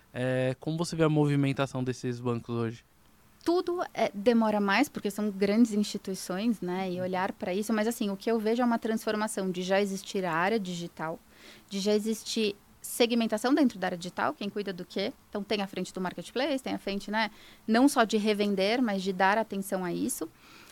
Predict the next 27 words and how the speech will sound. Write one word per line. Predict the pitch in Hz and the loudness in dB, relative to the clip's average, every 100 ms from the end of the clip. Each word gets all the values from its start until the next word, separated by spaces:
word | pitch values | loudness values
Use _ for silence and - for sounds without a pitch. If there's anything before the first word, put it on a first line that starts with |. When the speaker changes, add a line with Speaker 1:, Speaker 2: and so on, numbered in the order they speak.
| - | -4
Speaker 2:
E | 277 | 0
que | 285 320 | 2 0
cada | 311 302 285 285 | -2 0 2 4
vez | 277 311 285 | 4 4 6
mais, | 254 247 294 220 175 | 8 8 6 2 0
dentro | 180 226 277 269 196 | 0 4 4 4 -2
do | 190 | -8
que | 190 | -6
eles | 185 - | -8 -4
podem, | 226 254 269 208 | 0 2 2 0
eles | 214 208 | -2 2
vão | 262 | 2
se | 262 | 4
integrando | 285 269 240 262 311 | 2 2 0 2 2
algumas | 247 240 226 | 2 0 0
soluções | 233 220 - 254 | -2 -2 -2 -2
pra | - - | 0 0
facilitar | 269 - - 262 262 214 | 0 -2 -2 0 0 0
pro | - | 0
mercado | 220 220 - 285 392 | 0 0 0 0 -2
como | 269 214 | -4 -2
um | 196 | -2
todo | 190 220 294 233 196 | -2 2 2 0 -2
essa | - 214 | -4 -4
autenticação | 214 202 190 - 277 - 214 202 190 | -6 -6 -6 -6 -4 -2 -2 -2 -4
ou, | 185 196 196 | -4 -4 -4
né, | 208 190 | -4 -4